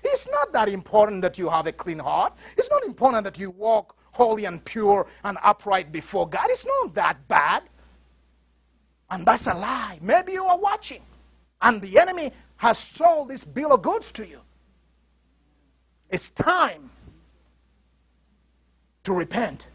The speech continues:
You see, God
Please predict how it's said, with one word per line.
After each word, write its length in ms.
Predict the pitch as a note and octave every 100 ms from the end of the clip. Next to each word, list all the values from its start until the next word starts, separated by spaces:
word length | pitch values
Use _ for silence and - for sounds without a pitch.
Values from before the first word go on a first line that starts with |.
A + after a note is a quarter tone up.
| - _ _ _ _ _ _ _ _ _ _ _ _ _ _ _ _ _ _ _ _ _ _ _ _ _ _ _ _ _ _ _ _ _ _ _ _ _ _ _ _ _ _ _ _ _ _ _
You 100 | G3+
see, 240 | - B3
God 500 | D3 B3 A#3+ F#3 -